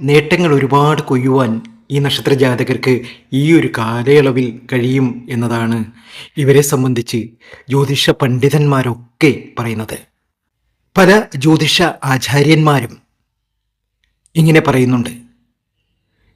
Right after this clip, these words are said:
അശ്വതി നക്ഷത്ര ജാതകർക്ക് അവരുടെ ആഗ്രഹങ്ങളൊക്കെ സാധിക്കും, അവർക്ക് നല്ല നല്ല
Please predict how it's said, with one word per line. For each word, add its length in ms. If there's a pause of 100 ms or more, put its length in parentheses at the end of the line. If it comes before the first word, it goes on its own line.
(500)
അശ്വതി 240
നക്ഷത്ര 360
ജാതകർക്ക് 760 (160)
അവരുടെ 520
ആഗ്രഹങ്ങളൊക്കെ 1000 (140)
സാധിക്കും, 540 (880)
അവർക്ക് 280
നല്ല 300
നല്ല 240